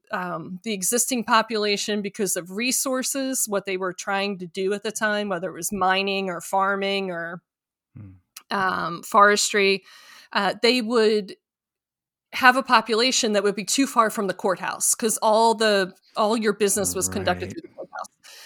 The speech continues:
Speaker 1: So they would say, "Hey, can we form a new county over here?" And most of the time the state would say yes. Um, and then they got to pick the county name, and then you could look at each county for how they,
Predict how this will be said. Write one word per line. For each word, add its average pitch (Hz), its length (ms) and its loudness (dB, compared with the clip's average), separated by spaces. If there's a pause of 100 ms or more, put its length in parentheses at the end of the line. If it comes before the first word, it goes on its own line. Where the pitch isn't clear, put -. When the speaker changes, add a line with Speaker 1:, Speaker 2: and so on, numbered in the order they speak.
(120)
Speaker 1:
So 254 180 2
they 220 140 4
would 214 140 2
say, 208 180 2
"Hey, 240 260 2
can 220 180 -4
we 214 120 0
form 226 260 0
a 208 60 2
new 196 120 0
county 190 420 -2
over 156 180 -8
here?" 170 400 -12
And 185 320 -8 (300)
most 277 300 -2
of 269 60 -6
the 240 60 -6
time 185 260 -2
the 170 80 -6
state 170 220 -4
would - 100 -10
say - 160 -4
yes. - 460 -6 (480)
Um, 180 200 2
and 202 120 0
then 202 100 2
they 196 80 2
got 185 180 0
to 185 60 -6
pick 180 220 -6
the 185 80 -8
county 175 340 -6
name, 165 480 -12
and 196 160 -4
then 185 160 -6
you 170 100 -8
could 175 140 -6
look 170 140 -8
at 170 80 -10
each - 180 -10
county 185 300 -12
for 180 220 -10
how 175 200 -2
they, 156 240 -8